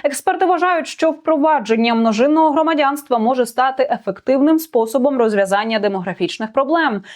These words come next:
які посилила повномасштабна війна. Якщо залучити громадян із Західної Європи та Північної Америки, це може позитивно вплинути на економіку та демографію України.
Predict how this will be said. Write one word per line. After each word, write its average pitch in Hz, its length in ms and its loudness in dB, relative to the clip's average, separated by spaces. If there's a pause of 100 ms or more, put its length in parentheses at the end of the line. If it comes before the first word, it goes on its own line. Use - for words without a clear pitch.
(120)
які 196 300 0
посилила 247 500 2
повномасштабна 170 800 -2
війна. 170 340 -2 (480)
Якщо 294 280 0
залучити 330 400 2
громадян 302 480 2
із 254 120 2
Західної 254 520 0
Європи 302 340 0
та 269 140 0
Північної 208 580 0
Америки, 269 440 2
це 202 160 0
може 233 260 0
позитивно 285 560 2
вплинути 262 420 0
на 226 180 2
економіку 214 500 -2
та 302 100 0
демографію 185 640 0
України. 175 520 -2